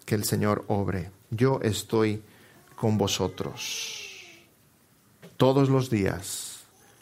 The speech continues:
hasta el fin del mundo". "Yo estoy con vosotros". ¿Nos parece poco, hermanos? A lo mejor llevas mucho tiempo en la fe ya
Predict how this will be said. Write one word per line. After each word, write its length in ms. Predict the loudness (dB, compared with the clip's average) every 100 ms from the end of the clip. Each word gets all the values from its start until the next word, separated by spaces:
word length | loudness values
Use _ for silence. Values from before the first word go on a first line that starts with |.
| -20 -2
hasta 320 | 0 2 0
el 100 | 0
fin 300 | 0 0 0
del 160 | 0
mundo". 400 | -2 -6 -8 -14 -20 _ _ _ _ _ _ -20 -20 -14 0
"Yo 280 | 4 4 4
estoy 500 | 2 2 6 6 4
con 240 | 2 2
vosotros". 760 | 4 2 2 2 0 -6 -10 -16 -18 -20 _ _ _ _ _ _ _ _ -16 -4
¿Nos 100 | 0
parece 320 | 2 4 4
poco, 280 | 4 4 4
hermanos? 460 | 4 2 0 -4 -12 _ -20 -20 -20 _ _ _ _ _ _ -16 -16 -4
A 60 | 0
lo 40 |
mejor 180 | 2 6
llevas 200 | 6 6
mucho 300 | 4 4 4
tiempo 240 | 4 4
en 60 | 4
la 80 | 4
fe 200 | 2 2
ya 200 | 2